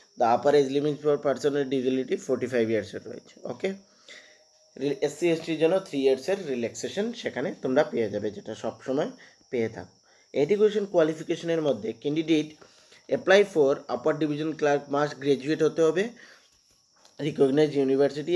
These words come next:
having a কম্পিউটার তোমাদের সার্টিফিকেটের সঙ্গে থাকতে হবে যারা আপার ডিভিশনে অ্যাপ্লাই করছো। যারা এলডিসির মধ্যে অ্যাপ্লাই করছো তাদের মাধ্যমিক এবং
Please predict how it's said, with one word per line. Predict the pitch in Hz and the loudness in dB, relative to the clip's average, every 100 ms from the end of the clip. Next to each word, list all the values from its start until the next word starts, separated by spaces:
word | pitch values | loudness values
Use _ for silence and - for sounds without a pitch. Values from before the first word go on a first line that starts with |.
| 156 | 4
having | 127 139 | 4 0
a | 135 139 131 131 | 2 2 0 -2
কম্পিউটার | 135 123 139 123 180 214 - | -2 -2 -4 0 0 0 -6
তোমাদের | 135 123 120 - | -4 -2 -4 -2
সার্টিফিকেটের | 120 120 117 120 165 | -2 0 -2 -4 -6
সঙ্গে | - 120 117 - - | -6 -4 -4 -8 -8
থাকতে | 104 - - | -10 -10 -12
হবে | 110 104 123 | -8 -4 -4
যারা | 120 110 170 247 - _ _ _ _ - | -2 0 0 -2 -16 _ _ _ _ -14
আপার | 117 127 107 | -2 -2 -2
ডিভিশনে | 113 110 117 180 - | -4 -4 -2 -2 -4
অ্যাপ্লাই | - 113 - 101 | -8 -8 -6 -10
করছো। | - - - - - - - _ _ | -10 -18 -18 -20 -20 -20 -20 _ _
যারা | 170 214 | 0 2
এলডিসির | 139 139 139 165 208 | 4 2 2 -2 0
মধ্যে | 208 170 | 2 4
অ্যাপ্লাই | 160 - - 143 147 | 4 2 -8 0 2
করছো | 151 160 156 | 4 0 0
তাদের | 170 123 135 | -2 0 0
মাধ্যমিক | 127 120 110 143 190 - - _ - _ _ | 0 -2 -2 -2 -4 -6 -20 _ -20 _ _
এবং | 135 131 131 127 | -2 2 2 0